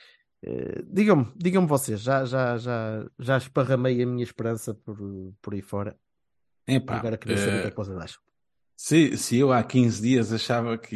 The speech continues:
Speaker 2: íamos estar a quatro pontos do Benfica por esta altura, não. Não achava. <laughs> De todo. Eh, epá, mas, eh,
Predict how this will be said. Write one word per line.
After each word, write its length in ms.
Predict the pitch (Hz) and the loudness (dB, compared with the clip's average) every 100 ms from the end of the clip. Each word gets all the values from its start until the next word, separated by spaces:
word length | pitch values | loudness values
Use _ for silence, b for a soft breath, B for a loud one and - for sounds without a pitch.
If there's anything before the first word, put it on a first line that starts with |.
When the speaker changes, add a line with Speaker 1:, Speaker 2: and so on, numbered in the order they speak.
| 104 | 0
Speaker 2:
íamos 180 | 107 104 | 0 0
estar 220 | - 107 | 0 0
a 60 | 104 | 0
quatro 400 | - 110 - 98 | 2 2 2 -4
pontos 360 | 107 110 110 | 2 2 2
do 120 | - 101 | -4 -2
Benfica 480 | 107 - 117 - | -2 0 -2 -2
por 140 | - 113 | 0 0
esta 180 | 104 104 | 0 -2
altura, 500 | - 143 175 - 85 | -2 -2 -2 -2 -4
não. 380 | 92 90 90 - _ _ _ _ _ _ _ | -2 -2 -6 -12 _ _ _ _ _ _ _
Não 200 | 95 92 | -6 -6
achava. 360 | 95 - - - _ _ _ - | -4 -6 -8 -16 _ _ _ -4
<laughs> 600 | - _ - - - - | -4 _ -18 -18 -16 -6
De 120 | 107 | -4
todo. 400 | 101 98 92 - _ B B B B B _ 135 | -2 -2 -2 -6 _ B B B B B _ 4
Eh, 760 | 139 139 139 135 131 123 - _ _ _ _ _ _ _ _ _ _ _ _ _ _ _ - | 6 8 8 8 6 4 -4 _ _ _ _ _ _ _ _ _ _ _ _ _ _ _ -8
epá, 320 | 135 131 120 | -4 2 4
mas, 520 | 123 147 139 - - | 6 4 4 2 2
eh, 440 | 170 165 170 165 | 2 4 2 0